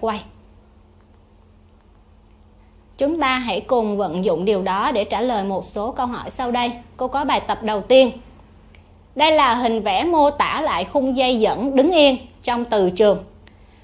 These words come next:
Và mặt phẳng của khung dây nè các em, nó sẽ vuông góc với đường sức từ. Đây là hai cặp lực điện từ F một và F hai. Người ta hỏi rằng nếu cho dòng điện chạy qua cái khung dây này thì khung dây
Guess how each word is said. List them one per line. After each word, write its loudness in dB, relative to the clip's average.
Và 2
mặt -6
phẳng -2
của 2
khung 0
dây 2
nè -2
các -6
em, 0
nó -2
sẽ -4
vuông 0
góc -6
với -2
đường -2
sức -6
từ. 2
Đây 2
là 2
hai -4
cặp -2
lực 0
điện -2
từ 0
F -4
một -2
và -2
F -6
hai. -4
Người 4
ta 2
hỏi -4
rằng 0
nếu 2
cho 4
dòng 2
điện 0
chạy -2
qua 2
cái -4
khung 0
dây 4
này -2
thì -2
khung -2
dây -4